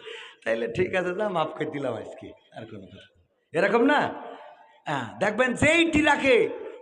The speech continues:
পৃথিবীর সব গাছ কেটে উঠাইছে, ওই টিরাকের পিছনে লিখা, "গাছ লাগান, পরিবেশ বাঁচান।" ওই টিরাকে লিখা কি?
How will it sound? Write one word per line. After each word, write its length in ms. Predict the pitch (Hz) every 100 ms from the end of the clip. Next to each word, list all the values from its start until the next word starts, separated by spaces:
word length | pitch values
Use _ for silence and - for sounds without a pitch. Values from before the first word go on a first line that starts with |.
| -
পৃথিবীর 400 | 262 294 277 277
সব 600 | - 233 294 311 302 294 285
গাছ 400 | 269 262 233 202 - - - - -
কেটে 260 | 240 247
উঠাইছে, 440 | 240 226 240 233 180
ওই 220 | 180 214
টিরাকের 400 | 214 226 226 233
পিছনে 280 | 214 226 214
লিখা, 300 | 202 202 160
"গাছ 300 | 165 175 160
লাগান, 240 | 170 196
পরিবেশ 320 | 160 151 135 113
বাঁচান।" 300 | 113 98 90 - - _ _ _ _ 539 _ _ _ _ _ _ _ _ 165
ওই 180 | 226 247
টিরাকে 420 | 247 262 262 269
লিখা 260 | 269 277
কি? 280 | 277 240 143